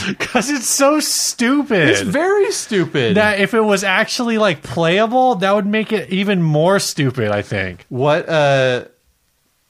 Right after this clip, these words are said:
Speaker 2: what C D would you play in this guitar?
Speaker 1: Any C D, man. Though, because this one is Budweiser, I think you gotta start off with Nuge.
Speaker 2: Put Nuge in there?
Speaker 1: Yeah.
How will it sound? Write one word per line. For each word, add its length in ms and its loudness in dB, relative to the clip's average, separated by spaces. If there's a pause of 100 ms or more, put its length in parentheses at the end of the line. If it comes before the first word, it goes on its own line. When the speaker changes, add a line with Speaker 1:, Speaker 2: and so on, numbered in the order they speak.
Speaker 2:
what 260 -4
C 220 -6
D 140 -4
would 180 -4
you 80 -8
play 180 -6
in 80 -6
this 160 -10
guitar? 480 -8 (320)
Speaker 1:
Any 300 -2
C 340 -2
D, 240 0
man. 480 -2 (1800)
Though, 200 0
because 360 -2
this 160 -4
one 120 0
is 100 -2
Budweiser, 500 0
I 80 -2
think 180 -4
you 60 -4
gotta 160 2
start 240 -4
off 160 -2
with 140 -8
Nuge. 380 -2 (840)
Speaker 2:
Put 120 -8
Nuge 240 -6
in 120 -6
there? 280 -6
Speaker 1:
Yeah. 280 -6